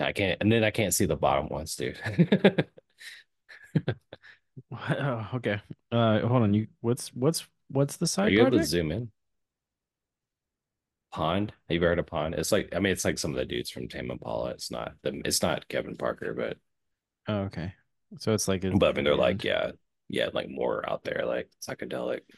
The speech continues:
Speaker 2: Maybe I can zoom in.
Speaker 1: Yeah, okay, you got it. I can see it now.
Speaker 2: Oh, okay. Yeah, I can't really. Um, all right, cool. So yeah, yeah.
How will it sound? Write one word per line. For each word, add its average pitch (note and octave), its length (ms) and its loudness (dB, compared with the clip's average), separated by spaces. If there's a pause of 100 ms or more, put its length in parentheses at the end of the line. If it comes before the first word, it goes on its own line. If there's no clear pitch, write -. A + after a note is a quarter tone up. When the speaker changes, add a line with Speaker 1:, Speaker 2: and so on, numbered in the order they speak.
(960)
Speaker 2:
Maybe C#3+ 260 -6
I A2+ 60 -8
can F#2+ 300 -10
zoom F#2+ 240 -10
in. G2 260 -8 (1040)
Speaker 1:
Yeah, E2+ 120 2
okay, - 280 -2
you C#2 120 -4
got B1 100 -6
it. - 140 -10 (240)
I - 40 -12
can F3 100 0
see - 160 -4
it - 80 -4
now. - 200 -6 (920)
Speaker 2:
Oh, E2+ 120 -6
okay. E2 220 -14 (1800)
Yeah, B1 80 -14
I C2 100 -16
can't - 240 -18 (360)
really. F2 320 -18 (680)
Um, F#2 400 -6 (720)
all C#3 100 4
right, E2+ 180 0
cool. E2+ 220 2
So G#2 580 4
yeah, G#2 260 -2
yeah. E2 180 -6